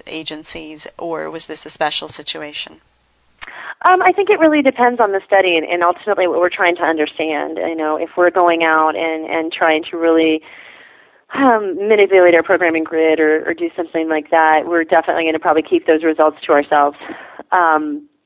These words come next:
Speaker 2: but in a particular instance like this, when, when we wanted, again, to put a face to our viewer and really sort of, um, qualify the quantitative, I guess, if you will, um, this was a perfect vehicle to be able to do that.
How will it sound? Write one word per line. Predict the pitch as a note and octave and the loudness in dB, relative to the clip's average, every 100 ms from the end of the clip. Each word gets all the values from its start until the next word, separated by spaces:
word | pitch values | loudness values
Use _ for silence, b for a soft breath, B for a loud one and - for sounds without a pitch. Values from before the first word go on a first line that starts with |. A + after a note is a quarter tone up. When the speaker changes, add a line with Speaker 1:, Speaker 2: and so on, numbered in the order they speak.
| _ _ - G3+ | _ _ -10 2
Speaker 2:
but | F#3+ E3 | 4 4
in | F3+ F3+ | 2 -2
a | |
particular | G#3 G3 G3 F3+ E3+ | -2 -2 2 4 4
instance | D#3+ F3+ F3 E3+ E3 E3+ | 2 0 -4 -4 -2 0
like | D#3+ - | 0 0
this, | D#3+ - | -2 -2
when, | E3+ D#3+ D#3+ B B B | -4 -4 -6 B B B
when | - F#3 | -4 0
we | F3+ | 2
wanted, | F3 F3 E3 | 4 2 2
again, | E3+ D#3+ | 0 0
to | - | 0
put | F#3 | 0
a | E3+ | 2
face | E3 D#3+ - | 2 0 0
to | D#3+ | 0
our | D#3 | 0
viewer | D#3+ D#3 D#3 D3+ | 0 0 2 2
and | D3 D#3+ E3 | 2 -2 -2
really | E3 E3 E3 - | 0 2 0 0
sort | E3 D#3+ | -2 0
of, | D3+ D3+ | -2 -4
um, | - D#3 D3+ D3 D3+ B B B B B B B _ - | -4 -2 -4 -8 -16 B B B B B B B _ -4
qualify | - G3 F#3 G3 G3 | 2 4 4 4 2
the | F3 | 2
quantitative, | - E3+ F3 - A3+ A3+ | 2 2 0 0 0 2
I | A#3+ | 2
guess, | A#3 A#3+ | 2 0
if | C4 C4 | -2 0
you | B3+ | 4
will, | B3+ C4+ D4 D4 _ _ _ _ _ _ _ | 6 4 2 -8 _ _ _ _ _ _ _
um, | F#3+ F3+ E3+ | 2 2 2
this | F3 - | -2 -2
was | F3 | -2
a | |
perfect | E3+ F3 E3+ - | -2 -2 -2 -2
vehicle | E3+ D3+ D#3+ | 0 2 0
to | D3 | -2
be | D#3+ | -2
able | D3 C#3+ | -2 -4
to | D3+ | -8
do | C#3+ C3+ | -10 -8
that. | - - | -8 -12